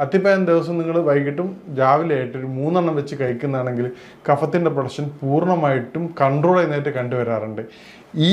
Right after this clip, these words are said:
രൂപത്തിൽ നിങ്ങൾ കഫിൻ്റെ പ്രൊഡക്ഷൻ കൺട്രോൾ ചെയ്യുന്നതാണെങ്കിൽ ഇത് നമുക്ക് നല്ല രൂപത്തിൽ മാറ്റിയെടുക്കാവുന്നതാണ്. നേരത്തെ പറഞ്ഞ പേഷ്യൻസ് രണ്ട് മാസം കഴിയുമ്പോൾ തന്നെ വളരെ ഹാപ്പി ആയിട്ടാണ് പറഞ്ഞത്. അത് നേരിട്ട്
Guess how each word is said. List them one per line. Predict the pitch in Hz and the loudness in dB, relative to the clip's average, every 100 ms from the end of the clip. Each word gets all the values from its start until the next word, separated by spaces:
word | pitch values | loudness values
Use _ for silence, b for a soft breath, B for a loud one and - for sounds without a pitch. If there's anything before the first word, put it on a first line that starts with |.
| 247 240 | 4 4
രൂപത്തിൽ | 208 185 185 185 160 | 2 2 -2 -2 -2
നിങ്ങൾ | 160 165 - | -2 -4 2
കഫിൻ്റെ | 151 151 196 196 190 190 B _ - | 2 2 -2 2 2 0 B _ 0
പ്രൊഡക്ഷൻ | 156 160 156 180 170 | 2 2 0 -4 2
കൺട്രോൾ | 143 143 160 208 180 | 2 4 4 4 4
ചെയ്യുന്നതാണെങ്കിൽ | 139 131 123 120 120 160 | 0 -4 -6 -6 -6 -6
ഇത് | 135 | -6
നമുക്ക് | 135 123 143 123 | -6 -6 -6 -2
നല്ല | 120 160 196 | 0 2 2
രൂപത്തിൽ | 165 143 160 156 | 2 -2 -4 -2
മാറ്റിയെടുക്കാവുന്നതാണ്. | 143 139 143 139 135 127 120 113 B B - | -2 0 0 0 0 -2 -4 -8 B B 0
നേരത്തെ | 156 185 202 | 2 4 4
പറഞ്ഞ | 202 208 196 | 4 2 0
പേഷ്യൻസ് | 196 202 190 190 | -2 -2 -2 0
രണ്ട് | 175 185 196 | 0 0 2
മാസം | 190 190 190 | 2 2 0
കഴിയുമ്പോൾ | 185 180 185 | 0 0 0
തന്നെ | 185 143 | 0 4
വളരെ | 127 143 165 156 | 4 4 2 2
ഹാപ്പി | 147 147 170 | 0 0 0
ആയിട്ടാണ് | 160 165 156 147 | 2 0 2 0
പറഞ്ഞത്. | 143 139 135 135 B B - | 0 -2 -4 -8 B B 0
അത് | 139 139 | 2 4
നേരിട്ട് | 139 175 180 | 4 4 4